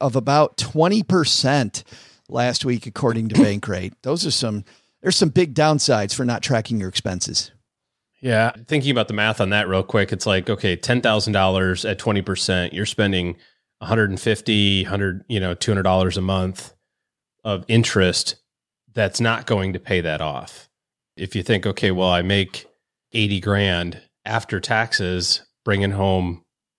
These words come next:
Speaker 2: you know, sixty after taxes and health insurance and four oh one Ks and all that sort of stuff,"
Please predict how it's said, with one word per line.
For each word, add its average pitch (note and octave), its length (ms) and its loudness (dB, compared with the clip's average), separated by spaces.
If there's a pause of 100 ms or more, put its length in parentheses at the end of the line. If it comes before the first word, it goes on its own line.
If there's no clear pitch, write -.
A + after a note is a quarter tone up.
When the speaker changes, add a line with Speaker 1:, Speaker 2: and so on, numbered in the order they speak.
(120)
Speaker 2:
you G#2 140 -2
know, E2+ 240 0
sixty G2+ 800 0 (160)
after F#2+ 340 -2
taxes F#2 460 -2
and E2+ 100 -6
health F2 200 -2
insurance F2 460 -2
and F2 140 -4
four F#2+ 160 0
oh E2+ 60 2
one E2+ 80 -2
Ks F2 280 0
and F#2+ 80 -2
all F2 100 0
that F2 140 -6
sort E2 200 -2
of - 60 0
stuff," E2+ 360 0